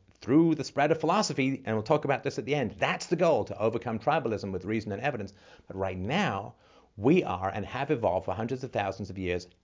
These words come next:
as tribal animals. And, um, we can meet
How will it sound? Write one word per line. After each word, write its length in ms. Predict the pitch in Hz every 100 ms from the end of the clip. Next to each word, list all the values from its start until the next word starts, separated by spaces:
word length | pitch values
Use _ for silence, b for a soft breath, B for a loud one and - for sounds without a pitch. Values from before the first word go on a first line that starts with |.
| _
as 240 | 104 123 123
tribal 400 | - 101 98 -
animals. 460 | 87 85 - - - b b b
And, 520 | - 92 92 90 90 90
um, 380 | 90 85 85 82 _ _ _ _
we 180 | - 110
can 200 | 147 123
meet 300 | 117 185 -